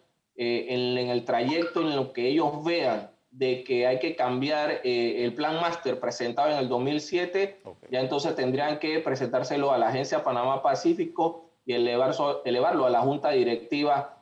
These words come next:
Speaker 1: para su aprobación. Indudablemente hay que cumplir con lo que ya está prediseñado en el contrato entre el Estado
Speaker 2: Claro.
Speaker 1: y el desarrollador maestro.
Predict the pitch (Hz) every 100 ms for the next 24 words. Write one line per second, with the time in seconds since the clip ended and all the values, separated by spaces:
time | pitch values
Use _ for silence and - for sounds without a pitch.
0 | _ - 143 143 - 120 120 113 110 107
1 | 139 127 104 - _ - 120 123 139 151
2 | 156 156 156 139 - 120 117 147 165 190
3 | 180 - 127 123 123 135 147 151 147 156
4 | 131 127 123 139 147 131 113 120 117 135
5 | 135 147 160 - _ 123 120 120 117 117
6 | - 147 156 156 120 123 117 117 117 117
7 | 117 113 113 120 120 107 - -